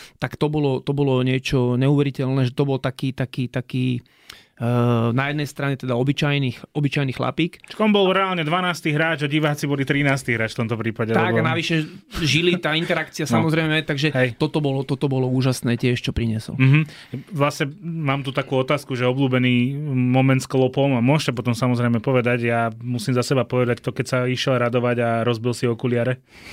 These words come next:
Speaker 2: lebo pri tom, jak vyskočil, tak mu to tam popadalo a potom si z toho robil celý čas srandu, že toto vedel. Ale čo som chcel hlavne povedať je,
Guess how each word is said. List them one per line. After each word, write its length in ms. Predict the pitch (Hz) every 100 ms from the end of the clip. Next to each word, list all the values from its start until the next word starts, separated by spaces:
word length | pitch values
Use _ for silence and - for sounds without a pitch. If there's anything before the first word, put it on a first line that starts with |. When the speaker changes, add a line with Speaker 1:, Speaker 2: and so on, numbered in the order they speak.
| - -
Speaker 2:
lebo 160 | 117
pri 100 | 110
tom, 140 | 120 127
jak 80 | 117
vyskočil, 460 | 120 - 131 127
tak 100 | 117
mu 140 | 117 120
to 60 |
tam 100 | 113 107
popadalo 460 | 113 123 117 117
a 60 | 110
potom 180 | - 120
si 140 | 123
z 80 | -
toho 180 | 123 117
robil 160 | 117
celý 220 | - 123
čas 160 | 120 120
srandu, 420 | 127 110 117 147 - - -
že 100 | -
toto 220 | - 139 147
vedel. 300 | 113 101 135 160 - -
Ale 180 | 113
čo 100 | 113
som 160 | 170 214
chcel 160 | 196 156
hlavne 300 | 135 143 139
povedať 420 | 117 110 123 110
je, 180 | 104